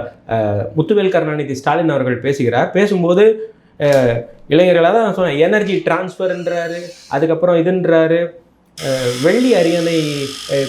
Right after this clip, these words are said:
போடப்பட்டு அதுல உட்காந்து, அப்ப எதுனா மன்னர் வகைராக்களா, இந்த வகைராக்களா தொடர்கிறார்களா அப்படின்னு பார்க்கிறோம். அப்ப இந்த தமிழ் தேசியம்ன்ற வார்த்தையை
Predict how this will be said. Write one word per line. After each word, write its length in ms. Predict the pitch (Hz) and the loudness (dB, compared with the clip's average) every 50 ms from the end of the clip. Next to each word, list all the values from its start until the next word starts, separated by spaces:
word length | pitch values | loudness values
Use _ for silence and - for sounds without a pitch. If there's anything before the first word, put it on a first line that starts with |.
| 135 | 0
போடப்பட்டு 420 | 165 165 160 160 165 165 156 - 175 | 0 0 0 0 -2 -4 -4 -2 -2
அதுல 180 | 165 160 156 156 | -2 0 0 -2
உட்காந்து, 220 | 151 151 170 156 | -2 -4 -4 -4
அப்ப 220 | 147 156 - 165 160 | -4 -4 -2 0 0
எதுனா 180 | 185 196 180 | 0 0 0
மன்னர் 340 | 131 135 151 202 226 220 208 | 0 0 2 2 2 2 4
வகைராக்களா, 760 | 190 170 156 156 139 131 113 95 - 107 104 110 156 214 214 | 2 2 2 2 2 2 0 -2 -4 -6 -4 -2 0 0 0
இந்த 220 | 165 156 160 165 | 0 0 0 2
வகைராக்களா 680 | 160 160 156 165 160 160 147 139 - 135 127 135 190 - - | 0 0 0 0 0 0 -2 -2 -4 -4 -4 -4 -4 -4 -6
தொடர்கிறார்களா 640 | 147 143 151 139 139 131 117 110 104 104 - 170 220 196 | -6 -4 -4 -4 -2 -2 -2 -4 -4 -4 -2 0 0 0
அப்படின்னு 260 | 147 143 151 160 151 - | -2 -2 -4 -6 -4 -4
பார்க்கிறோம். 320 | 120 117 - - 113 98 - - - - - - | -6 -6 -6 -8 -10 -10 -12 -18 -20 -20 -12 -4
அப்ப 260 | 185 208 - 247 233 | -4 0 2 2 2
இந்த 220 | 226 220 214 202 190 | 2 0 -2 -4 -4
தமிழ் 480 | 190 - 175 185 226 254 285 269 285 - | -4 -4 -4 -2 -2 -2 -4 -4 -2 0
தேசியம்ன்ற 640 | 208 220 233 233 233 240 240 233 226 208 185 151 139 | 2 2 2 2 0 -4 -6 -4 -4 -4 -4 -4 -2
வார்த்தையை 540 | 139 147 160 160 - 165 135 117 - 110 | 0 -2 -2 -2 -4 -4 -4 -4 -4 -4